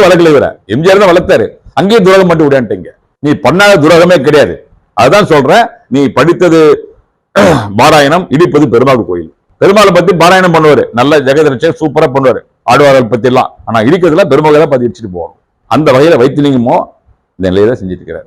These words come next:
மக்களுக்கு எதுவுமே செய்யல, எதை பத்தியும் பேசல. ஒரு தொழிற்சாலை கொண்டு வந்திருக்கியா நீ பார்லிமெண்ட்ல பேசி சொல்லு? ஒரே ஒரு தொழிற்சாலை இளைஞர்களுக்கு வேலை வாய்ப்பை கொண்டு வந்திருக்கிறியா?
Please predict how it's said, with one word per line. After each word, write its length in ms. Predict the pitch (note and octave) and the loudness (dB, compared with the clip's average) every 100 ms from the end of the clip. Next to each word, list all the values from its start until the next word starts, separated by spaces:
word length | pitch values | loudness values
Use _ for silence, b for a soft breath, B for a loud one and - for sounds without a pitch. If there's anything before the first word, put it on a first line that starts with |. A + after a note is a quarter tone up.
| F#2 | -8
மக்களுக்கு 420 | G#2+ D3+ D3 - | -6 -4 -4 -6
எதுவுமே 320 | G2 A2 G#2+ B2+ C#3+ | -4 -2 -2 -6 -6
செய்யல, 220 | F#2 E2 - - | -10 -12 -16 -8
எதை 100 | G#2 A2 | -4 -4
பத்தியும் 260 | A2 D3+ A2 | -4 -6 -6
பேசல. 260 | G#2+ G2 E2 - | -8 -8 -14 -8
ஒரு 120 | B2 D#3 - | -4 -4 -2
தொழிற்சாலை 380 | G3 F#3 G#3+ G3+ | -2 0 0 0
கொண்டு 160 | D3+ | -2
வந்திருக்கியா 260 | C#3+ C3 A#2 A2+ | -4 -4 -4 -6
நீ 80 | A2 G2+ | -8 -4
பார்லிமெண்ட்ல 400 | A#2+ A#2+ G#2+ G2+ - | -4 -6 -10 -12 -14
பேசி 180 | G2+ _ _ - | -20 _ _ -6
சொல்லு? 140 | D3 D3 _ _ _ _ - | -6 -6 _ _ _ _ -2
ஒரே 120 | C#3 G#3+ | 0 2
ஒரு 100 | A#3 - | 2 2
தொழிற்சாலை 360 | E3 D#3+ C3 G#2 - - | 0 0 -2 -4 -8 -6
இளைஞர்களுக்கு 420 | B2+ E3+ D3 A#2+ A#2 | -2 0 0 0 2
வேலை 100 | C#3 | 2
வாய்ப்பை 200 | B2+ A#2 | 2 0
கொண்டு 200 | A2 A2 | -2 -4
வந்திருக்கிறியா? 360 | G#2 F#2+ G#2 | -6 -8 -12